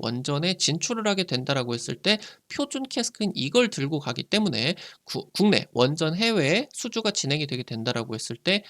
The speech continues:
대규모의 수혜, 어, 이런 캐스크 용기부터 해가지고 원전용 철강 기자재, 그러면서 초대형 단조 설비까지 핵심적인 수혜를 받아줄 것으로 기대가 되고 있습니다. 마지막으로 보성 파워텍입니다. 국내 철골, 철탑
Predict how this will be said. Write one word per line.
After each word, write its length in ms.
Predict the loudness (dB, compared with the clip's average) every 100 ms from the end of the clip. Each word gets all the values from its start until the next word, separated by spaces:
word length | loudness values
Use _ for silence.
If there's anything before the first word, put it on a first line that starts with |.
| -14 -6
대규모의 680 | -4 0 0 0 -2 -2
수혜, 260 | 0 2 2 0 -14 0
어, 140 | 4
이런 220 | 4 2
캐스크 580 | 2 0 0 -4 -2 0
용기부터 800 | 0 0 0 -2 -2 -4 -4 -2
해가지고 460 | 0 0 0 0 2
원전용 580 | 0 0 -2 -2 -2 -2
철강 420 | -4 -2 -2 -2
기자재, 640 | -4 -2 -2 0 2 2 0 -8
그러면서 320 | 0 2 2 -2
초대형 420 | -2 0 0 -2
단조 480 | -4 -2 0 0 0
설비까지 680 | 0 -2 -4 -4 0 0 0 -10 -16 -8 -4
핵심적인 720 | -2 0 0 2 0 0 -4
수혜를 520 | 2 4 6 6 4 0 _ -8
받아줄 480 | -4 0 0 -2
것으로 420 | -8 -8 -6 -6 -4
기대가 360 | -4 -4 -6
되고 200 | -8 -6
있습니다. 360 | -6 -6 -8 -12 -16 _ _ -20 -18 -14 -14 -14 2
마지막으로 540 | 4 6 4 2 0
보성 400 | -2 0 2 2
파워텍입니다. 760 | 2 0 2 0 0 0 -2 -2
국내 320 | -2 -2 -2
철골, 540 | -2 0 0 2 0 0
철탑 420 | -4 -4 -6